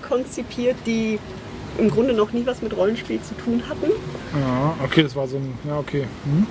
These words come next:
Speaker 1: Und ich hab's geliebt. <laughs> Ich fand das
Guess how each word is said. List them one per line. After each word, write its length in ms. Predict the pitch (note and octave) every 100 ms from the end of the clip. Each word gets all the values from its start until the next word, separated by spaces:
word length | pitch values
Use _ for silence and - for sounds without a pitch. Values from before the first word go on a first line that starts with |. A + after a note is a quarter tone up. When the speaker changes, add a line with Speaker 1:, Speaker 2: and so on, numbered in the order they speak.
| -
Speaker 1:
Und 120 | A3
ich 100 | G#3+
hab's 240 | B3 -
geliebt. 400 | A3+ G3 F#3+ - - - - - - -
<laughs> 880 | - C#3 - - - - - - A3
Ich 120 | B3+
fand 220 | D#4 D#4+
das 120 | C4